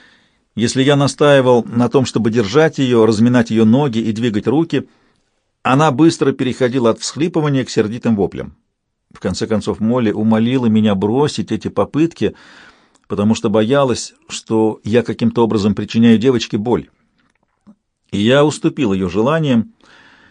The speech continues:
хотя мой дар свидетельствовал, что плачет она не от боли, но от беспокойства.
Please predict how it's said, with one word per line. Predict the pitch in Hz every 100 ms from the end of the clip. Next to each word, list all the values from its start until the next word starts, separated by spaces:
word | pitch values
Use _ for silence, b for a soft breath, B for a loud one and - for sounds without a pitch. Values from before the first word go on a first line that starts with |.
| b
хотя | - 107 127
мой | 131 139
дар | 170 190 147 - _ _ _
свидетельствовал, | - 127 135 143 135 - 117 110
что | 120
плачет | - 151 160 104
она | 104 107
не | 113
от | 113
боли, | 90 127 185 190
но | 131 143 135
от | 135
беспокойства. | 147 - 147 - 98 80 -